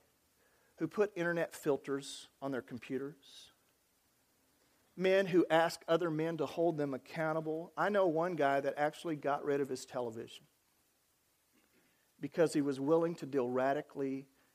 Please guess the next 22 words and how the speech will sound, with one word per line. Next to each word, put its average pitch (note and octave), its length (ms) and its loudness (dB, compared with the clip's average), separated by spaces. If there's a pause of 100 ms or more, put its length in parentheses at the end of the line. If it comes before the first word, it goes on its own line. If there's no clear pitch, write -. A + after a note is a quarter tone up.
(240)
and B2+ 100 -12
swiftly A#2 800 -10 (140)
with B2 160 -10
the B2 80 -10
source A2+ 420 -6
of A#2+ 80 -18
sin A2+ 380 -12
in G#2+ 60 -18
his A2 200 -18
life. - 420 -20 (600)
And A#2 120 -8
good B2+ 180 -4
for - 140 -16
him. G#2 200 -18 (1400)
He E3 160 -2
put E3 180 -4
into C#3 140 -6
practice A2+ 500 -6
what - 140 -10
Jesus A2 640 -10 (540)
was A2+ 140 -16
saying. A2+ 300 -16